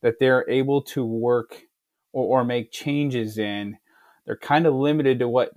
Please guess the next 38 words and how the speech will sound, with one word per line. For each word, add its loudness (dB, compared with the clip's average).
nascar 0
is -2
basically -4
giving -2
them -4
from -6
a -8
car, 2
uh, 0
setup 2
wise, 4
uh, 0
a-, -6
and -8
stuff -2
like -6
that. 2
So -2
the -4
whole 2
thing -8
with -6
this -8
new -10
car 2
is, -2
is -8
that -4
the -4
rear 2
diffuser -2
in -10
the -6
back 0
bottom 2
of -6
the -6
car, -2